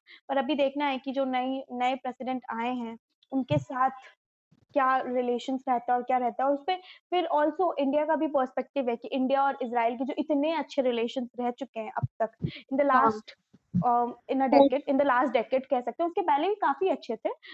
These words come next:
Speaker 1: but in the last decade Israel और India का participation और, you know, kind of
Speaker 2: मतलब दो
Speaker 1: cooperation बहुत
Speaker 2: इंडिया
Speaker 1: ज्यादा।
Speaker 2: Palestine का सपोर्ट
Speaker 1: हाँ।
Speaker 2: करता, फिर भी India को
Speaker 1: हाँ।
Speaker 2: बहुत ज्यादा, you know, soft
Speaker 1: हाँ।
Speaker 2: नजरों से देखा जाता।
Speaker 1: हाँ,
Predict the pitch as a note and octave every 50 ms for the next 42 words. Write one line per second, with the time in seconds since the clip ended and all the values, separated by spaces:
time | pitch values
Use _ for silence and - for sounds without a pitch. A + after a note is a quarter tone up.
0 | C#4+ _ - D#4+ D#4+ D#4 D#4 D4 C#4 C4+ D4+ D#4+ C4+ D4 C#4 C#4+ E4 - - C#4
1 | A#3+ B3+ B3 B3 C4 D4+ D#4+ D#4+ D#4+ D#4+ C4+ C#4 D4+ D#4 D#4+ F4+ F4+ D4 B3+ A#3
2 | A#3+ C#4+ C#4 - C#4+ - C4 C4 C4 B3+ - - D4+ D4+ D4 D4 - - C#4 C#4
3 | C#4+ D4 D4+ G#4 A4 - _ _ - - - _ _ - D4+ C#4+ C#4+ C#4 D#4+ D#4+
4 | D#4+ F#4+ G4+ - G#4+ A4+ D4 C#4+ B3 D4 D#4 E4+ F#4 F4+ E4 - D#4+ D4+ D4 C#4
5 | C4+ C#4+ C#4+ D4+ D#4+ E4 E4+ - A#3 A3 A3 A3 A3 A3 - - - C4 A#3+ B3
6 | C4+ - - - D4 C#4+ C#4 - D4+ C#4+ D4 C4 - - B3 B3 C4+ C4 C4 C4
7 | - - D4+ - _ - C#4+ C4+ C4 A#3+ A#3+ D4 D4+ E4+ F4+ D#4+ C#4+ C4+ C#4 C#4+
8 | C#4 C4+ - C#4 A3+ A3+ A#3+ A3+ A#3 C4 C4 C4+ B3+ A#3+ A3+ A#3+ B3 B3+ - -
9 | - - - _ - C#4 E4+ F4 - - B3+ B3 C4+ C4+ B3+ A#3+ B3+ A#3 G#3+ A#3+
10 | A#3+ A#3+ - B3+ B3 A3+ A3 A3 A3+ G#3+ G#3+ G#3 C4 B3+ A#3+ A3+ A3 G#3+ G#3+ A#3
11 | A#3+